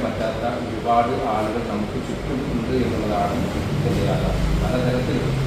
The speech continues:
പല പ്രയാസങ്ങൾ കൊണ്ടും ഒരു മനുഷ്യൻ്റെ, ഒരു കുടുംബത്തിന് എത്ര സാമ്പത്തിക ശേഷിയുള്ള ആളുകളാണെങ്കിൽ പോലും ഒരു ചെറിയ ഒരു അസുഖം വന്നാൽ മതി ആ ഒരു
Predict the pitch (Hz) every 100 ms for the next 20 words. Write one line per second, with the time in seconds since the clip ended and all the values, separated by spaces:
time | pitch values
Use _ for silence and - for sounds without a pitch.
0 | - - - 123 127 - - 117 - -
1 | 127 - - 104 - - - - 127 127
2 | 127 127 127 127 - 151 - - - 101
3 | 101 - 131 123 135 120 - - 151 143
4 | 143 143 139 151 147 143 139 147 139 135
5 | 135 127 127 127 127 123 123 - - -
6 | - - - - - - 131 139 139 151
7 | 156 135 - - 147 156 143 135 131 127
8 | 123 123 123 123 123